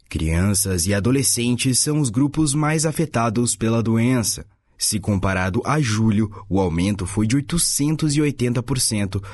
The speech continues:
quando o estado contabilizava cento e dois casos. Os dados divulgados pela Secretaria de Estado da Saúde reforçam a necessidade do cuidado e da prevenção com a vacinação. Em dois mil e vinte e três, nesse mesmo período, haviam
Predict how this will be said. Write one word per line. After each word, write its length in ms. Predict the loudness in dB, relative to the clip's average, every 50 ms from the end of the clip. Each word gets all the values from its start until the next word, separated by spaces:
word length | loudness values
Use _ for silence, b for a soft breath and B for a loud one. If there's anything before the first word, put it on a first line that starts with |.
| B B
quando 220 | B -2 0 2 2
o 80 | 2
estado 480 | 0 -2 -2 -2 -2 -2 0 0 -2 -2
contabilizava 840 | -2 -2 -2 0 0 0 0 2 2 2 2 0 0 0 0 0
cento 440 | 0 0 0 0 0 0 0 0 -2
e 40 | 0
dois 300 | 0 2 2 2 0 0
casos. 580 | -2 -2 0 0 0 -2 -2 -4 -4 -6 -6 -8 -10
Os 240 | -6 -4 -2 -2 0
dados 460 | 0 0 0 0 0 0 -2 -2 0
divulgados 680 | 0 -2 0 0 0 0 0 0 0 0 -2 -2 -2
pela 240 | -2 0 0 0 0
Secretaria 540 | 0 -2 -2 -2 -2 -2 0 0 0 0 0
de 80 | 0
Estado 400 | 0 -2 0 0 -2 -2 0 0
da 140 | 0 0 0
Saúde 520 | 0 0 0 0 0 0 0 0 0 -2 -6 B B
reforçam 680 | B -4 -4 -4 -2 -2 0 0 0 0 0 -2 -2 -4 -2
a 100 | -2 -2
necessidade 920 | 0 0 0 0 0 0 0 -2 0 0 0 0 0 0 0 0 0 0
do 100 | -2 0
cuidado 540 | 0 0 0 0 2 0 0 0 -2 -2 -4
e 60 | -2 -2
da 160 | -2 -2 -2
prevenção 680 | -2 -2 0 0 2 0 0 0 0 0 0 0 0
com 160 | 0 0 0 0
a 120 | 0 0
vacinação. 920 | 0 0 0 0 0 0 0 0 0 0 0 -2 0 0 2 2 2 0 -2 B B B B -4
Em 180 | 0 2 2 4
dois 240 | 4 2 2 0 2
mil 140 | 2 2 2
e 40 |
vinte 180 | 2 2 0 0
e 40 | 0
três, 320 | 0 0 0 0 -2 -4 -4 -2
nesse 300 | 0 0 0 0 0 0
mesmo 340 | 2 2 2 2 2 0 2
período, 480 | 2 2 2 4 2 2 2 0 -2 -2
haviam 420 | -2 -2 -2 0 0 0 0 0